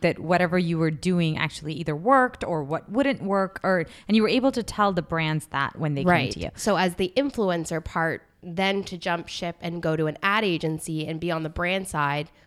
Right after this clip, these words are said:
Speaker 2: I personally, you know, worked on everything from Jimmy Choo and Louis Vuitton down to the Kmart Fashions of the world. And Erin had her own clothing line. There was no one who understood the middle ground. How do you appease the laundry list that the brands have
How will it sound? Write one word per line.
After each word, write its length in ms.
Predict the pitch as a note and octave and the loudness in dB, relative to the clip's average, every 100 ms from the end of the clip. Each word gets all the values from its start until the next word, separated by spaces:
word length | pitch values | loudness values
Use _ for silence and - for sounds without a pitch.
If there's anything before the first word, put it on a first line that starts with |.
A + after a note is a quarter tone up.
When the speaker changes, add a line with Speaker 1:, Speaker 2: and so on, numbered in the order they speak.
| - | -8
Speaker 2:
I 120 | F3 | -6
personally, 500 | F3 F3+ D#3+ E3 E3+ | -4 -4 -4 -4 -4
you 160 | D#3+ E3 | -4 -4
know, 120 | D#3+ | -6
worked 260 | D3+ D3+ - | -6 -8 -8
on 100 | D3+ | -8
everything 500 | D#3 E3 D#3+ D#3+ D#3 | -8 -8 -8 -8 -8
from 340 | E3+ D#3+ D#3 - - _ | -4 -2 -4 -8 -20 _
Jimmy 240 | - F#3 E3+ | -2 0 2
Choo 160 | F3 | 0
and 80 | E3+ | 0
Louis 120 | D#3+ | 0
Vuitton 460 | D3+ E3 F#3 E3+ E3+ | -4 -6 -2 -2 -2
down 280 | D#3+ D3+ D3+ | -4 -4 -6
to 300 | - E3 D#3 | -8 -6 -6
the 80 | D#3 | -6
Kmart 440 | - E3 E3 D3 - | -6 -4 -2 -2 0
Fashions 400 | E3 F3+ F3+ D#3+ | -2 0 -4 -6
of 100 | E3+ | -6
the 100 | D#3 | -4
world. 460 | D#3+ - C#3 F#3 - - - | -4 -4 -2 -4 -8 -20 -10
And 100 | F3+ D#3+ | -8 -2
Erin 220 | G3 G#3 | 0 0
had 120 | F#3+ | 2
her 120 | E3 | 0
own 120 | D#3 D#3 | 0 -2
clothing 380 | - G3+ G3+ | 0 0 0
line. 320 | D#3 A#2 - G2+ _ _ _ | -2 -4 -6 -10 _ _ _
There 120 | - G3+ | -4 -2
was 120 | G#3 | 2
no 180 | G#3+ A3 | 4 6
one 120 | A#3 | 6
who 80 | A3 | 2
understood 460 | F#3+ F3+ E3+ F3 | 2 -2 -4 -2
the 60 | E3+ | -2
middle 280 | D#3 D#3 D#3 | -2 -2 -4
ground. 320 | - - - | -6 -10 -10
How 220 | - F#3 | -6 -4
do 80 | G#3 | -2
you 360 | A3+ A#3 A3 - | -2 0 0 -4
appease 460 | F3+ - F#3 F3+ | -12 -8 -4 -4
the 120 | F3 D#3 | -4 -8
laundry 480 | D#3 D3+ D#3+ E3+ | -8 -6 -4 -2
list 220 | F3 E3+ - | 0 -2 -2
that 120 | D3+ | -4
the 60 | |
brands 400 | E3 D#3 D3 E3 | -4 -2 0 0
have 380 | F3 G3 G#3 G#3 | 0 2 2 0